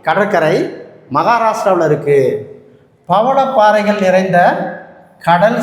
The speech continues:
சாகச விளையாட்டுகளுக்கு ஏற்ற கடற்கரை. ரொம்ப, ரொம்ப முக்கியம் பாருங்க, ரொம்ப, ரொம்ப முக்கியம்.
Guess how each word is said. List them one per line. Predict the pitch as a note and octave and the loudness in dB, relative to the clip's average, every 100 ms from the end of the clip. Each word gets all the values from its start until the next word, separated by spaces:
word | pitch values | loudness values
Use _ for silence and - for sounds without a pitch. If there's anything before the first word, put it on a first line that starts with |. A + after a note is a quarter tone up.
| - | 0
சாகச | G3 F#3+ F#3 F3 F3+ G#3+ - - - - - - B2+ | 2 4 2 2 2 2 0 -6 -12 -20 -20 -10 0
விளையாட்டுகளுக்கு | F#3 A#3 A#3 A3+ G#3 G3 F#3+ F#3+ - A3+ E3 F3 | 2 4 2 0 -2 0 0 0 0 -2 2 2
ஏற்ற | G3 F#3+ G#3 E4+ - - - - | 0 0 0 0 -4 -10 -14 -4
கடற்கரை. | D3+ D#3+ D#3 D3 C#3 C3 C3 A2+ - - B2+ | 0 0 0 0 0 0 -4 -8 -10 -16 -14
ரொம்ப, | C#3+ D3+ | -2 0
ரொம்ப | D#3 D#3 | 2 0
முக்கியம் | D3+ D#3 D3+ | 0 -2 0
பாருங்க, | D3+ D3+ F3 C4+ - - - - _ _ | 0 2 0 0 -6 -16 -20 -20 _ _
ரொம்ப, | C#3 D3 D3+ | -4 0 2
ரொம்ப | D#3 E3 C4 - - - - D3 | 2 2 0 -4 -10 -16 -14 -4
முக்கியம். | D#3 E3 D3 F3 | -4 0 0 2